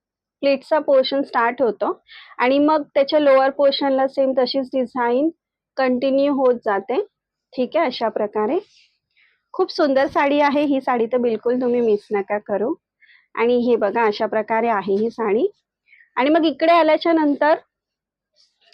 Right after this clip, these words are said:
फक्त हा एवढाच पोर्शन तुम्हाला प्लेन मिळतोय, जो फर्स्ट टक मध्ये निघून जाईल. आणि इथे मग त्याचं जे ब्लाऊज पीस आहे, ते इथे तुम्हाला अटॅच करून दिलेलं आहे. लाईट, अ, जसा पिस्ता ग्रीन कलर असतो, त्याला त्यांनी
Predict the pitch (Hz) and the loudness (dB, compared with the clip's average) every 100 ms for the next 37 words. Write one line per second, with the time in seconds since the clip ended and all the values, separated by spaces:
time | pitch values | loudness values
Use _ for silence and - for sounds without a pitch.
0 | - 285 269 302 302 320 285 269 277 302 | -8 -6 -4 -2 -2 0 2 2 2 0
1 | - 277 269 294 285 269 262 277 277 254 | 0 0 0 -2 -2 0 0 -2 0 0
2 | 240 262 247 208 202 226 359 254 262 254 | 2 2 2 0 0 -2 -2 0 -2 0
3 | 240 247 - 240 240 233 233 214 202 220 | -4 -4 -4 -2 -2 0 0 0 0 0
4 | 214 196 220 330 - - - - - 269 | 0 -2 -2 -4 -8 -20 -20 -20 -4 2
5 | 349 262 - 339 320 330 - 285 285 277 | 2 2 2 4 4 0 0 0 0 0
6 | 302 285 262 277 - 302 311 269 254 262 | 0 2 2 2 -2 -4 -2 0 0 0
7 | - 262 247 226 254 262 247 247 233 226 | -2 -2 -2 0 0 0 0 0 0 -2
8 | 233 - 240 240 233 214 220 220 196 196 | -4 -2 -2 0 0 2 2 0 -2 -4
9 | 254 _ - - _ - 269 285 320 - | -6 _ -20 -20 _ -2 2 4 2 2
10 | 320 302 269 294 330 320 294 - 294 277 | 4 4 2 0 -2 -2 -4 -2 -2 0
11 | 294 294 269 254 254 269 277 269 247 240 | -2 0 0 2 0 -2 -4 -2 0 0
12 | 254 254 240 240 | 0 0 0 0